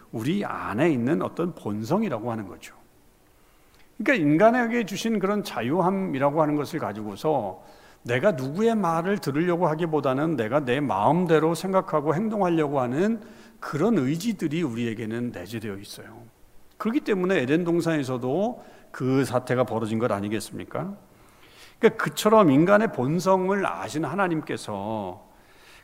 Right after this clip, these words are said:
그들을 어떤 우호적으로, 우호적으로 하나님에게로 이끌어들이기 위해서 그들 앞에 이 부모 순종이란, 부모님이라고 하는 것을 두심으로 인해서 상징을 두신 것이죠. 그래서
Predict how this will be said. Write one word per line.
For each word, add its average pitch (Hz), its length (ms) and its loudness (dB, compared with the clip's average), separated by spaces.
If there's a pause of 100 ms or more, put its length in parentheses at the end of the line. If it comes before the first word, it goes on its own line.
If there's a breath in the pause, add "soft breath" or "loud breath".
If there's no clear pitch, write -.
그들을 190 400 4
어떤 175 380 2
우호적으로, 131 880 -2
우호적으로 180 1400 0
하나님에게로 165 800 2
이끌어들이기 135 720 0
위해서 139 640 0 (380 loud breath)
그들 151 280 0
앞에 143 340 -2
이 135 240 -4
부모 185 800 0
순종이란, 127 720 -4
부모님이라고 185 800 2
하는 165 160 2
것을 156 280 -2
두심으로 131 460 -4
인해서 151 560 -2 (240 loud breath)
상징을 196 640 -2
두신 117 300 -8
것이죠. - 420 -16
그래서 190 540 0